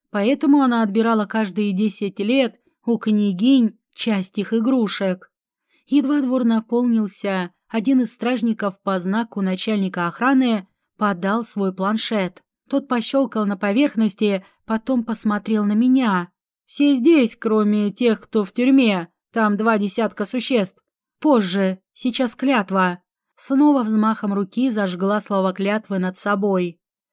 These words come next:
«У вас есть возможность покинуть город. Сейчас», я указала на ворота. «Часть из вас окажется за городом, без возможности вернуться.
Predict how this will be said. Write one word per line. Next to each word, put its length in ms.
«У 100
вас 220
есть 260
возможность 800
покинуть 580
город. 520
Сейчас», 760
я 260
указала 460
на 120
ворота. 640
«Часть 360
из 180
вас 360
окажется 680
за 180
городом, 640
без 280
возможности 720
вернуться. 800